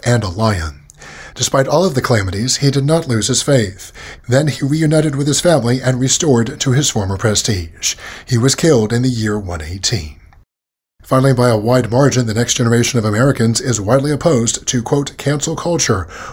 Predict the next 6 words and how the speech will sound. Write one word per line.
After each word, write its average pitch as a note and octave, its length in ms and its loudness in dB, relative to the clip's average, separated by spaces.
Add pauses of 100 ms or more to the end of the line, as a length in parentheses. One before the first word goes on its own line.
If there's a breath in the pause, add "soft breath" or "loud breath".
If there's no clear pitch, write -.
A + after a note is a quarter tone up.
or B2 180 2
politically B2 460 -2
correct B2+ 320 -2
censorship B2+ 560 0 (240 loud breath)
and B2 140 -2
ostracization, C3 1120 0